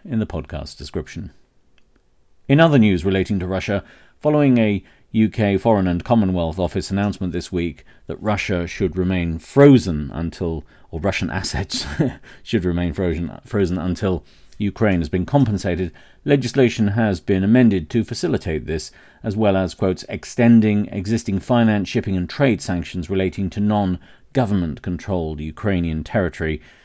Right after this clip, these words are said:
the Autonomous Republic of Crimea, and the city of Sebastopol, and non-government controlled areas of the Kherson and Zaporizhzhia oblasts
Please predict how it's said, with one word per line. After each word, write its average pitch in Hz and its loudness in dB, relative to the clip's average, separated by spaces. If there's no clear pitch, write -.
the 82 -6
Autonomous 85 -4
Republic 82 -8
of 78 -12
Crimea, 87 -2
and 104 -2
the 95 -2
city 90 -6
of 80 -4
Sebastopol, 92 -2
and 98 -4
non-government 87 0
controlled 82 -6
areas 76 -4
of 76 -10
the 76 -14
Kherson 76 -6
and 78 -8
Zaporizhzhia 76 -8
oblasts 73 -10